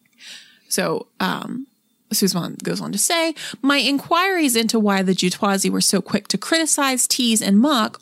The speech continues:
always generated the kinds of answers that remind anthropologists that cultural norms are norms precisely because they are accepted rather than interrogated, and because they present themselves as natural and inevitable.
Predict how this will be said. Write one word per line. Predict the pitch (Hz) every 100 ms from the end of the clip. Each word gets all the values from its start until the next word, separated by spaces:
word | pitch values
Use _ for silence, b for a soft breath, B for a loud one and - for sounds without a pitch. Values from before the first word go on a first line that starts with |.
| -
always | 311 339 320
generated | 240 214 202 190
the | 202
kinds | 202 190 180 180
of | - 214
answers | 262 285 - 214
that | - -
remind | 220 240 311 302
anthropologists | 220 196 - 175 185 180 185
that | -
cultural | - 247 254 294 277
norms | 196 170 165 -
are | 202
norms | 208 202 185 185 - B B
precisely | 226 - 302 320 - 202
because | 196 208 180
they | 180 180
are |
accepted | 190 - - 311 - 175 - B B
rather | 208 185 170
than | 160 165
interrogated, | 175 - 285 208 - 107 - - - B B
and | - 214
because | 226 247 226
they | 220
present | 208 214 220 285 294
themselves | 220 185 156 -
as | 202 196
natural | 175 156 - - - -
and | 160
inevitable. | 165 240 208 120 - -